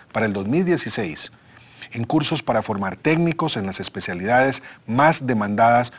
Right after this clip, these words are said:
por las empresas, así como en la enseñanza del inglés que satisface las necesidades de los inversionistas, especialmente en zona franca. Sexto,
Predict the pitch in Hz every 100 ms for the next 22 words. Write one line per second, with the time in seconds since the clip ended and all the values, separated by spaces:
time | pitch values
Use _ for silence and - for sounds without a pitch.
0 | - - 175 180 180 180 156 147 139 -
1 | - - - - - 107 151 139 147 120
2 | 110 - 151 185 139 120 120 117 120 123
3 | 135 95 101 - - - - 110 107 92
4 | 95 - 110 117 123 127 131 139 160 131
5 | 123 139 131 131 165 165 151 165 113 -
6 | 131 - - - - 123 107 123 147 131
7 | 135 131 110 117 110 - 82 - - -
8 | - _ _ _ _ _ - - - -
9 | - - 170 - - -